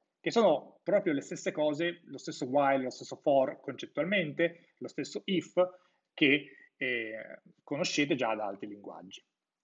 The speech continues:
C-like, quindi C, Java, E ha dei literal, ha degli identificatori, tutti i literal e gli identificatori possono solo partire con lettere, punto di domanda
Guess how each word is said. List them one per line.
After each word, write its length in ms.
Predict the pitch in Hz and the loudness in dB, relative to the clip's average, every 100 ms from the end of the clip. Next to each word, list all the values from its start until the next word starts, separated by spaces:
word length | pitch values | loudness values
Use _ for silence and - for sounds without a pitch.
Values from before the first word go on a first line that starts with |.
| _ - | _ -6
C-like, 720 | - 131 113 98 104 - - | -2 0 0 -4 -8 -12 -10
quindi 240 | - 98 | -10 -10
C, 300 | - 143 127 | -6 -2 -2
Java, 520 | 117 113 107 110 110 - _ _ _ _ _ _ - 147 143 _ - - _ _ | -2 -2 -2 -4 -6 -12 _ _ _ _ _ _ -18 -16 -16 _ -20 -20 _ _
E 540 | - 156 143 120 - _ _ _ _ _ _ _ _ _ _ | 4 6 6 2 -4 _ _ _ _ _ _ _ _ _ _
ha 260 | - 202 190 | 2 4 4
dei 200 | 147 135 | 2 -2
literal, 640 | 175 214 185 180 180 175 | -2 -4 0 2 2 0
ha 200 | - 135 | -2 -2
degli 220 | 131 123 120 | -2 -6 -10
identificatori, 1200 | 120 120 _ 139 135 208 180 170 202 - - _ | -12 -16 _ -12 -6 0 2 2 -2 -8 -20 _
tutti 320 | 190 196 165 | -4 -2 0
i 40 | |
literal 500 | 160 175 - 127 123 | 2 2 2 2 2
e 60 | 123 | 0
gli 40 | |
identificatori 920 | 123 135 139 196 185 185 196 202 - _ _ | -6 -10 -6 -4 0 2 2 0 -8 _ _
possono 420 | 190 - - 160 | 0 2 0 -2
solo 680 | - - 202 202 202 202 196 | -4 -4 2 4 4 4 2
partire 640 | 170 160 - 143 147 147 | 0 -2 -4 -2 0 -2
con 260 | 147 131 120 | -4 -6 -6
lettere, 960 | 117 147 170 - - 196 196 - _ _ _ | -4 0 0 2 4 4 2 -4 _ _ _
punto 340 | 180 170 135 | -4 -4 -4
di 100 | 127 | -4
domanda 720 | 151 175 135 143 143 147 - | -2 0 -2 -2 -2 -4 -4